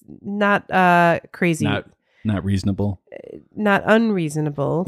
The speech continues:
Speaker 1: to think
Speaker 2: <laughs>
Speaker 1: that disturbed bones, like, they were maybe okay, but then once they got dug up, it was kinda disturbing things. And who knows, they probably didn't get all the bones.
Speaker 2: There were skeletons in the sand.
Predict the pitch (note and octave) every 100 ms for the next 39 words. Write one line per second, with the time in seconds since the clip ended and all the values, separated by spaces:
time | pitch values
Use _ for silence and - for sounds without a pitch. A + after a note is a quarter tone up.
0 | F2+ F#3 F#3 F#3 - E3+ E3 - - F3
1 | - - F3+ F3 F3 F3 F3 E3 D#3+ E3+
2 | F3+ F3 F3 E3+ E3+ F3+ E3+ F3+ E3+ E3
3 | - E3 - D#3+ D#3+ F3+ F#3 F3 D#3+ D#3
4 | D#3+ - D3+ D3+ D3 D3+ D3+ D3+ G3+ -
5 | _ _ _ _ _ - D#3 - D#3 D#3
6 | D#3 D#3 - D#3 E3+ G3+ G3 E3+ G3 G3
7 | F#3 F3 - F3+ F3+ F3 E3 E3 E3 D#3
8 | D3+ C#3 D3+ C#3+ D3 - F3 F#3 - E3
9 | F3+ - E3+ C#3+ C#3+ B2+ - A#2+ F#2 E2+